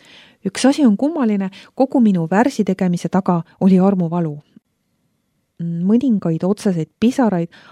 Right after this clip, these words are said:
aga ei valanud ma kunagi oma lauludesse. Vastupidi, kui ma kõige enam kannatasin, siis oli mul vajadus teha vaid naljaluuletusi. Võib-olla tuligi sellest, et veri värskest haavast sissepoole voolas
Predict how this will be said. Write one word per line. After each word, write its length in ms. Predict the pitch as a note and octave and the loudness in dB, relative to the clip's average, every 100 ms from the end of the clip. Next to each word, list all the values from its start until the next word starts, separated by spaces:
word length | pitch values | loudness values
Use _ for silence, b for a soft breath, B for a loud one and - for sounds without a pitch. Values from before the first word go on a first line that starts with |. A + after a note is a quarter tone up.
| b - | b -4
aga 220 | F#3+ G3 | 2 4
ei 60 | F#3 | 6
valanud 400 | A#3 A#3 F3 E3 | 4 4 2 -4
ma 80 | E3 | -2
kunagi 400 | G#3 G3+ E3 F3+ | 0 0 0 -2
oma 160 | F3+ | 2
lauludesse. 720 | G3 F#3 D#3 D#3+ D#3+ - D#3 - _ _ _ _ _ _ _ _ _ _ _ | 2 2 -2 -8 -14 -12 -12 -14 _ _ _ _ _ _ _ _ _ _ _
Vastupidi, 460 | G#3+ - D4+ C#4 D#3 - b b b - | -6 -2 -4 -4 -6 -8 b b b 0
kui 80 | G#3+ | 2
ma 120 | G3 | 2
kõige 320 | G3 D4 D4 A3 | 2 2 4 2
enam 220 | A3 F3+ | 0 0
kannatasin, 640 | A#3 D#4 B3+ - F#3+ F3+ - _ - | -2 -2 -2 -4 -4 -6 -8 _ -12
siis 200 | G#3 G#3+ | -2 0
oli 100 | G#3+ | 2
mul 160 | G#3 G3+ | 2 2
vajadus 380 | A3 G3 F3+ - | 2 0 -2 -2
teha 180 | G3+ | 0
vaid 140 | F3+ E3+ | 0 -2
naljaluuletusi. 1040 | E3+ F#3 E3+ D#3+ F3 E3 - D#3+ - D#3 - _ _ _ _ _ _ _ _ _ _ _ _ _ _ | 0 0 0 -2 -2 -4 -6 -12 -10 -12 -14 _ _ _ _ _ _ _ _ _ _ _ _ _ _
Võib-olla 240 | C4+ F#4 F4+ | 0 0 0
tuligi 320 | F4+ C4 G#3 | 0 -2 0
sellest, 320 | C4 C#4 A3 b b b | 0 0 -2 b b b
et 80 | F#3 A#3 | -4 0
veri 260 | C#4 C4+ | 2 2
värskest 460 | G#3 A3+ - E3+ - | 0 -4 -8 -16 -8
haavast 380 | A3 G#3+ F3+ - | -4 -4 -6 -6
sissepoole 560 | A3 - - F#3 F3+ F3+ | -4 -4 -2 -2 0 2
voolas 380 | G3+ F3+ E3+ | 0 0 -4